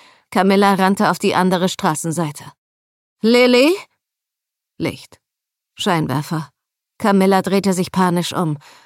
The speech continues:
Ein Lastwagen fuhr weiter oben auf der Straße in die Parkbucht. Der Fahrer wollte wahrscheinlich dort übernachten. Sie durfte nicht gesehen werden.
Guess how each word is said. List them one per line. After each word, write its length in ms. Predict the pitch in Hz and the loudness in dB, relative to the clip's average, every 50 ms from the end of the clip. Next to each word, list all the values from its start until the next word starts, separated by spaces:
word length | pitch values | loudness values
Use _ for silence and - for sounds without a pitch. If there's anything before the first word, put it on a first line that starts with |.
| _ _ - | _ _ -6
Ein 140 | 208 208 190 | -2 0 0
Lastwagen 640 | 196 226 233 - - - 175 175 165 165 165 160 | 0 0 0 -2 -4 -4 -2 -2 -2 -2 -4 -4
fuhr 240 | - - 190 180 165 | -2 -2 -2 0 0
weiter 340 | 185 175 170 185 180 170 - | 0 -2 0 0 -2 0 0
oben 220 | 220 220 185 175 | 0 0 0 0
auf 140 | 147 151 - | -2 -2 -2
der 120 | - 165 | -2 -4
Straße 440 | 165 - - - 196 180 - - 190 | -4 -4 -4 -2 -2 -2 -2 -2 -2
in 100 | 151 160 | -2 -2
die 100 | 160 165 | -2 -4
Parkbucht. 600 | - - 196 190 170 - - - - - - _ _ _ _ _ _ _ _ _ _ _ - | -2 -2 -2 -2 -2 -4 -8 -10 -10 -10 -14 _ _ _ _ _ _ _ _ _ _ _ -10
Der 120 | - - | -10 -8
Fahrer 440 | - - 208 208 208 196 214 202 190 | -2 0 2 2 2 2 0 0 2
wollte 300 | 196 196 190 - 190 175 | 0 0 0 0 -2 0
wahrscheinlich 500 | 190 180 - 214 202 196 190 190 180 - | -2 -2 0 0 0 2 0 0 0 -2
dort 220 | 214 196 190 - | -2 -2 0 -2
übernachten. 580 | 202 196 208 208 220 226 190 - - 160 160 165 - _ _ _ _ _ _ _ | -2 0 2 2 2 0 0 -2 -6 -8 -8 -8 -10 _ _ _ _ _ _ _
Sie 240 | - - - 143 135 | -14 -12 -10 -10 -4
durfte 400 | - 175 196 190 - - 220 196 | -2 0 0 0 0 0 0 0
nicht 300 | 185 180 180 - - - | 0 0 -2 -4 -6 -4
gesehen 400 | 208 202 175 175 185 208 214 180 | -2 -2 0 0 0 0 0 -2
werden. 280 | 175 165 - - - | -4 -6 -12 -16 -20